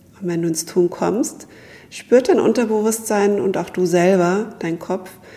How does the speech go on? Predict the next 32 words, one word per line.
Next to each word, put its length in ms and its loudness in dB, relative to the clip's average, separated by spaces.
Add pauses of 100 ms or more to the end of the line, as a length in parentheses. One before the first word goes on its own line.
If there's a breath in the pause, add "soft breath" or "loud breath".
(360 loud breath)
dass 180 -8
du 140 0
wirklich 340 0
bereit 440 2
bist, 220 -2
etwas 340 -6
dafür 300 -6
zu 180 -6
tun 320 2
und 80 2
nicht 220 -6
nur 120 -4
zu 160 -10
träumen. 800 -2
Träumen 380 0
darf 180 -2
sein 520 2 (800 loud breath)
und 320 -6
der 80 -6
nächste 340 -4
Schritt 280 -8
ist 160 -10
das 140 -8
Tun. 340 -4 (960)
Deswegen 500 -2
möchte 240 0
ich 140 -6
dich 240 -6
auch 180 -8
jetzt 240 -8
dazu 260 -6
einladen, 640 0